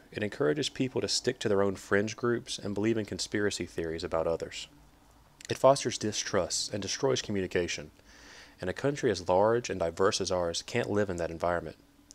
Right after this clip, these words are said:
We're reaching a point where Americans' intolerance of other Americans is becoming a national security issue. And the purpose of this show is going to be unity.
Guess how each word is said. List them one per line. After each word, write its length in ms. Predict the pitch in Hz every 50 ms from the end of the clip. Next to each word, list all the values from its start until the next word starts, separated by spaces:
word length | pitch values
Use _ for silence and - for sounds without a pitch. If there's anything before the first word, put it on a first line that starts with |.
| - - - - - - - - - - - - _ - _ _
We're 100 | 117 110
reaching 320 | 123 170 196 - 180 147
a 60 | 117 -
point 380 | - - 113 110 104 - - -
where 160 | 101 98 90
Americans' 640 | 90 90 92 98 101 104 - - 101 92 90 -
intolerance 760 | - 98 95 92 - - 101 92 92 92 90 87 - - -
of 100 | 101 -
other 280 | - 95 101 113 107 92
Americans 760 | 85 87 85 82 87 92 - - 92 92 90 92 - - - _
is 120 | - 95 90
becoming 340 | 95 95 - 117 113 117 107
a 80 | 90
national 440 | 87 87 87 92 92 - - 95 85
security 500 | - - - - - 95 90 85 82 -
issue. 380 | 85 85 - - - 78 76 78 - - - - - _ _ - - - - - - - - _ _ _
And 80 | - 98
the 60 | 92
purpose 320 | - - 151 151 135 - -
of 100 | 95 90
this 140 | 101 107
show 380 | - - - 87 80 78 80 - - -
is 120 | - 95
going 240 | - 107 113 117 110
to 60 | 101
be 100 | 87 92
unity. 460 | 85 85 90 90 82 78 76 73 73